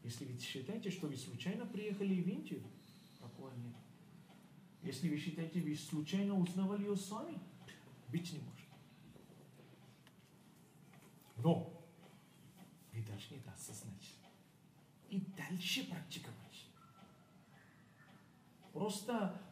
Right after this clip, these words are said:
ой, слава Богу, я родилась в такое время, когда с вами на этой земле. Как хорошо.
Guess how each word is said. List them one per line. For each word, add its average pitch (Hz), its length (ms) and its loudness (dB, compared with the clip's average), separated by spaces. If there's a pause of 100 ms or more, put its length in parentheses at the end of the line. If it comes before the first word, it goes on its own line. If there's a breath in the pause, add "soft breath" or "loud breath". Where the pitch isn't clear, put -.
ой, 147 240 4 (840)
слава 139 300 -2
Богу, 123 300 -4 (100)
я 123 140 -2
родилась 117 380 -2
в - 60 -6
такое 127 280 -4
время, 170 360 6
когда 123 280 -2
с - 120 -6
вами 127 360 -4 (420)
на 127 60 -6
этой 123 240 -2
земле. 110 420 -4 (220)
Как 202 160 -4
хорошо. 120 360 -6